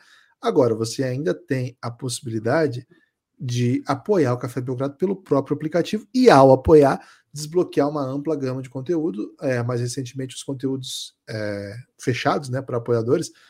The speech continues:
têm sido os ligados ao draft, que tá chegando, né? O draft daqui duas semanas já tá aí, o draft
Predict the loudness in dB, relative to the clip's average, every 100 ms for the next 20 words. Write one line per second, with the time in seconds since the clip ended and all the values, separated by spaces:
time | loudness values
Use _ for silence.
0 | _ _ 0 0 4 2 4 2 4 4
1 | 2 4 6 6 0 -10 -8 -4 0 0
2 | 0 -4 -4 -4 -4 -8 -10 -4 -4 -4
3 | -6 -4 -4 -4 -4 -2 -2 -4 _ _
4 | _ _ -12 -4 -2 -2 -4